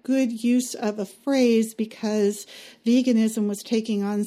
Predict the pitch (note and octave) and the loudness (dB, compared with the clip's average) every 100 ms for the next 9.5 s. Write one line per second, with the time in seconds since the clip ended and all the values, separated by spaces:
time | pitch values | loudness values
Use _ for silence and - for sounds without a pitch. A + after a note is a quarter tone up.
0 | - - G3+ - B3 B3+ B3+ A3 G#3+ A3 | -6 -12 -12 -2 0 0 2 2 2 2
1 | B3+ C#4 - G#3+ G#3 G3+ G3+ B3 A3+ B3 | 0 -2 -2 0 0 0 2 2 2 2
2 | A3 A3 F#3 F3 - A#3 B3+ B3 A#3 - | 0 -2 -8 -12 -10 -2 4 4 2 0
3 | F4 E4+ D4 B3+ B3 A#3+ A3+ C#4 B3+ A#3+ | 2 2 4 2 2 -2 0 4 4 4
4 | A#3+ A3+ F3 G#3 G3+ A3+ G#3+ G3+ G3+ F#3+ | 0 -2 -2 -2 -2 -2 -4 -2 0 0
5 | F3+ - G3+ G3 F#3+ G#3+ - A3+ A3 - | -2 -4 -2 0 -2 -4 -4 -4 -4 -6
6 | - A#3 B3 B3+ A#3+ A3 A3 A3 A3 A3+ | -10 -4 -2 2 2 4 2 0 0 -4
7 | G3 - A3 G3+ A3 G3+ F#3+ - F#3+ - | -4 -2 0 0 -2 -6 -10 -8 -8 -8
8 | - G3 - G3+ F#3+ F#3+ F#3 F#3+ G3 - | -14 -14 -12 -12 -10 -8 -8 -8 -10 -12
9 | F#3+ F#3 F#3 G3 - | -10 -8 -8 -10 -14